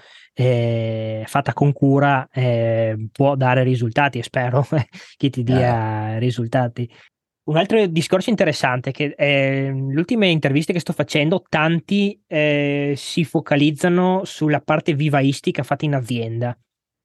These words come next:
Speaker 1: mentre tante realtà con cui ho avuto modo di lavorare o, o confrontarmi, eh, negli scorsi anni, eh, tanti, eh, si affidano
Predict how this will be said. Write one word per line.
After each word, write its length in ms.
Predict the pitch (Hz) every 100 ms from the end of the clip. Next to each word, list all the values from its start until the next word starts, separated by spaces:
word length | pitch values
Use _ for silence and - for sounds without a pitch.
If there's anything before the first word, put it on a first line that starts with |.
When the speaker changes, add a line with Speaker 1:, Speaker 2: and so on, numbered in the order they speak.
| _
Speaker 1:
mentre 680 | 143 156 160 156 147 143 131 -
tante 720 | 143 170 175 170 160 147 143
realtà 600 | 143 135 139 143 147 139
con 140 | -
cui 100 | 131
ho 40 | 147
avuto 460 | 143 147 143 139 131
modo 380 | 139 143 143
di 120 | 139 135
lavorare 720 | 135 131 123 135 139 139 135
o, 400 | 131 123 123 147
o 120 | -
confrontarmi, 1040 | - 147 - 156 135 139 147 156 160 160 190
eh, 340 | - 143 135 131
negli 360 | 131 127 123
scorsi 380 | 123 - 139 -
anni, 480 | 139 139 147 151 147 _ _ _ _ _ _
eh, 260 | 143 143 135
tanti, 760 | 160 151 151 - 175 170 185 _ _
eh, 960 | 151 135 131 123 123 123 123 123 123 123
si 600 | 120 - - - - -
affidano 800 | 175 - 160 151 156 156 151 160